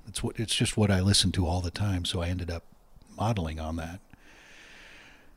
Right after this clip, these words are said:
You know, most trips to Des Moines, when we would go to the mall, I would ask if we could go to Musicland or whatever the music store was and buy an album.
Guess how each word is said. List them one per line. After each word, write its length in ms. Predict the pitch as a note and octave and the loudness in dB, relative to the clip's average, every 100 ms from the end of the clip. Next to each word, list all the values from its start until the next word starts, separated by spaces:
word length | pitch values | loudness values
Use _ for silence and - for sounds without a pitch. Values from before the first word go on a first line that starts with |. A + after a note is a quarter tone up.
| - | -8
You 120 | C#3 | 0
know, 160 | C3+ B2+ | 4 8
most 280 | B2+ B2+ | 8 6
trips 280 | - C3+ - | 8 6 8
to 120 | - | 6
Des 120 | A2 G#2 | 8 10
Moines, 560 | G#2+ A#2+ G2+ G2+ G#2+ - | 10 10 8 6 2 -2
when 240 | G2+ G#2 | 2 4
we 120 | G#2 G#2+ | 6 4
would 180 | G2+ | 4
go 120 | A2+ G#2+ | 4 4
to 100 | G#2 | 4
the 120 | F2+ | 2
mall, 580 | F#2 G#2+ G#2 E2 F2 G2+ - - - - - - - - | 2 4 2 0 -4 -8 -16 -20 -20 -20 -20 -20 -18 -4
I 140 | G2+ | 0
would 160 | F#2+ F#2 | 2 4
ask 260 | G2+ F#2+ G2+ | 4 4 2
if 120 | - | 2
we 80 | G2 | 2
could 160 | G2+ | 0
go 160 | G2+ G2 | -2 -2
to 60 | |
Musicland 680 | E2+ F#2 G2 F#2+ - F2 F2+ | 0 0 0 0 0 -2 -2
or 60 | F2+ | -2
whatever 320 | F2+ F#2+ F2+ | -4 -4 -4
the 80 | E2 | -4
music 380 | F2 F#2 - - | -4 -4 -6 -8
store 280 | - E2 | -8 -6
was 420 | D#2+ D#2+ E2 D#2+ - - - | -6 -6 -8 -10 -14 -18 -10
and 160 | F2+ | -8
buy 340 | E2 F2+ F2+ F2 - - _ _ - - - - - - - - - _ | -4 -4 -4 -8 -12 -20 _ _ -20 -20 -20 -20 -20 -20 -20 -20 -20 _
an 100 | - | -6
album. 460 | F2+ F2+ F2+ F#2 | -2 -2 -2 -4